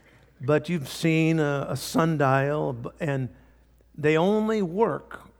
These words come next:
because of the light. You put it in darkness, and they don't work. The conscience is like a sundial. It is like a skylight. It only operates if you keep it clean.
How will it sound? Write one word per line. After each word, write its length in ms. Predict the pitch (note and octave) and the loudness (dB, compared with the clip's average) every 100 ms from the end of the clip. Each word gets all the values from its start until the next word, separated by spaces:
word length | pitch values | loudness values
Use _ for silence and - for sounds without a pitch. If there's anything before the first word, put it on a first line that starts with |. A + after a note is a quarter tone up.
| _ _ _ _ _ _ _ | _ _ _ _ _ _ _
because 420 | - C3 - C#3+ B2+ | -12 -8 -2 -2 -2
of 120 | A#2+ | -2
the 120 | B2+ | -4
light. 480 | A#2 B2+ B2 - - | -2 -4 -6 -8 -16
You 100 | A#2+ | -12
put 180 | - C#3 | -4 -2
it 60 | C3+ | 0
in 140 | C3 | -2
darkness, 640 | C3 D3 C#3+ D#3 C#3 - - _ _ - | -2 -2 -4 -10 -10 -16 -20 _ _ -12
and 100 | A#2 | -6
they 100 | B2 | -4
don't 200 | B2+ C#3 | -6 -8
work. 420 | A2+ A#2+ - - _ _ _ _ _ _ _ _ | -12 -14 -20 -20 _ _ _ _ _ _ _ _
The 100 | - | -16
conscience 460 | C3+ D3+ C#3+ B2 A2 | -6 -2 -2 -6 -10
is 140 | A2 | -6
like 200 | B2 B2 | -6 -6
a 40 | F#3 | -8
sundial. 680 | - E3+ D3+ B2 G2 G2+ | -6 -6 -4 -6 -10 -14
It 100 | A2+ | -10
is 140 | B2+ C#3 | -6 -2
like 220 | C3+ C#3 | -2 -2
a 80 | C3 | -6
skylight. 840 | - - E3 D#3+ C#3+ C3+ A#2 - _ _ _ _ _ _ _ _ _ _ _ _ _ - | -8 -6 -2 0 2 0 -2 -8 _ _ _ _ _ _ _ _ _ _ _ _ _ -12
It 140 | C3 | -4
only 420 | C#3 D3+ C#3+ C3+ C3+ | -2 -2 -2 -4 -4
operates 680 | D3 D3+ C#3+ C3+ C3+ D3+ - | 0 0 0 0 0 0 -4
if 160 | C3+ - | -6 -6
you 100 | C3+ | -10
keep 400 | - E3+ E3 E3 | -6 -4 -4 -2
it 400 | D3 D3 - - | -4 -6 -16 -18
clean. 600 | - F3 D3+ G#2+ G2 | -8 -4 -4 -6 -12